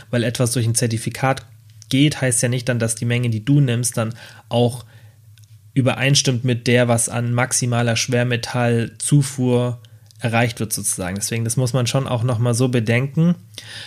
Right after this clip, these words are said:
Und, ähm, irgendwas wollte ich jetzt noch <laughs> anmerken, das habe ich jetzt wieder vergessen.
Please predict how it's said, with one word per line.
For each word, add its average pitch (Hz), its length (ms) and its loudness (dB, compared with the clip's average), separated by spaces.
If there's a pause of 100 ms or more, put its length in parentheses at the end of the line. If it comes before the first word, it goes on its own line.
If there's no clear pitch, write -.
(220)
Und, 131 800 4
ähm, 117 720 0 (880)
irgendwas 120 300 -2
wollte 120 160 2
ich 117 60 2
jetzt 117 120 0
noch 117 100 -2
<laughs> - 20 -8
anmerken, 117 420 -2
das - 140 -6
habe 123 100 0
ich 120 60 0
jetzt 143 160 -6
wieder 117 180 0
vergessen. 120 560 -2